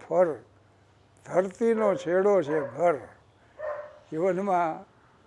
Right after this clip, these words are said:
જાણ્યા જેવી વાત ઈ છે કે પાછું ફરવું. એકવાર અમારો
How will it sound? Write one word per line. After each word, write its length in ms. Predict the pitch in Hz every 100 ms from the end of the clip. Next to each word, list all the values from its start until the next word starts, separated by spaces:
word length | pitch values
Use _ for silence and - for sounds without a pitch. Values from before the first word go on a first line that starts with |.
| _ _ _ _ _ -
જાણ્યા 340 | 151 185 214 208
જેવી 300 | 180 202 185
વાત 320 | 180 180 180
ઈ 180 | 208 180
છે 180 | 165
કે 140 | 147 143
પાછું 520 | 131 165 180 165 127
ફરવું. 360 | 135 165 151 110 - _ _ _ _ _ _ _ _ _ _ _ _ _ _ _ _ -
એકવાર 460 | 175 - 202 208
અમારો 720 | 208 196 208 202 202 202 202